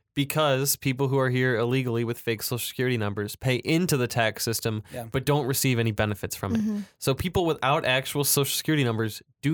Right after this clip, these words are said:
Speaker 1: not receive Social Security because they literally cannot, since their Social Security numbers do not exist.
Speaker 3: Yeah.
Speaker 2: Well, uh, uh, when I said that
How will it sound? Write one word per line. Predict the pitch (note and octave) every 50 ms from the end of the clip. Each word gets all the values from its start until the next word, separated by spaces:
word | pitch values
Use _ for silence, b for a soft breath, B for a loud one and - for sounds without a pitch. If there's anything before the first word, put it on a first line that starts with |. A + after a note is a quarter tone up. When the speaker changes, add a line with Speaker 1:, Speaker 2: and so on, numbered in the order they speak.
| F3+ F#3
Speaker 1:
not | F#3 F#3 F#3 E3 -
receive | D#3+ C#3+ - F3 F3 D#3
Social | - - D#3 D3+ - - C#3+ C#3
Security | C3+ - - E3+ F3 D3 A#2+ A2+ A2+ B B B B B B _
because | C#3 C3+ D3+ C#3+ C3+ B2+
they | B2+ C#3+ C#3 C3+
literally | C3+ C3+ C#3+ D#3+ E3 F3 E3+ E3 E3+ F3 F3+ E3+
cannot, | - - E3+ C#3+ C3 C#3+ E3 E3+ C#3+ C3 C3 C3+ - - b b b b b b b
since | - - - D3+ C#3 -
their | - C#3+ C#3 C3+
Social | - D#3 D3+ C#3+ -
Security | - - D3 C3+ C3
numbers | C3 C3 B2 B2+ A#2+ -
do | - - A#2+ B2
not | A#2+ B2 B2 A#2+ A2+
exist. | A2 G#2+ G#2+ G#2 F2+ F2+ - - C4 G#3+
Speaker 3:
Yeah. | A3+ G3+ G3 F#3
Speaker 2:
Well, | D3 D3+
uh, | D#3 D#3 C#3+ -
uh, | D3+ -
when | - C#3 C3+ D3+
I | F#3+
said | F3+ - - F#3 E3 D3
that | D3 C3 A#2